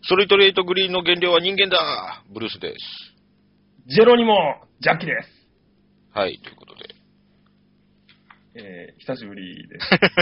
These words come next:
Speaker 1: <laughs> また二回目。
Speaker 2: あ、いやいやいや。
Speaker 1: はい。なかなかね、ま、タイミングが合わずで。
Speaker 2: うん。
Speaker 1: その間に映画を見ておこうっていうことでね。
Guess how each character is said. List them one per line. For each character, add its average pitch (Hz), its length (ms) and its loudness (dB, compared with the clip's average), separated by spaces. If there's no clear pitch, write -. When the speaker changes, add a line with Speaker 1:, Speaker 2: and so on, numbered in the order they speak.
Speaker 1:
<laughs> - 720 -10
ま 98 80 -10
た 95 100 -4
二 98 140 -8
回 87 240 -2
目。 76 80 -14
Speaker 2:
あ、 143 140 -8
い - 20 -20
や 117 80 -6
い 107 60 -10
や 92 140 -12
い - 20 -16
や。 - 80 -20
Speaker 1:
は - 120 -20
い。 - 80 -20
な 95 100 -8
か 104 100 -6
な 104 120 -8
か 101 100 -6
ね、 95 260 -12
ま、 90 120 -8
タ 90 180 -8
イ - 20 -12
ミ 87 100 -10
ン 85 60 -14
グ 78 60 -18
が 73 80 -12
合 - 20 -12
わ 65 140 -14
ず - 120 -20
で。 - 160 -20
Speaker 2:
う 107 60 -8
ん。 87 200 -12
Speaker 1:
そ - 80 -20
の 107 80 -6
間 107 200 -2
に 104 420 -2
映 104 160 2
画 101 100 0
を 101 300 -4
見 95 100 -8
て 120 80 2
お 117 120 0
こ 127 200 0
う - 60 -20
っ - 140 -20
て - 80 -18
い - 20 -20
う - 60 -20
こ - 60 -20
と - 100 -20
で - 80 -20
ね。 - 260 -20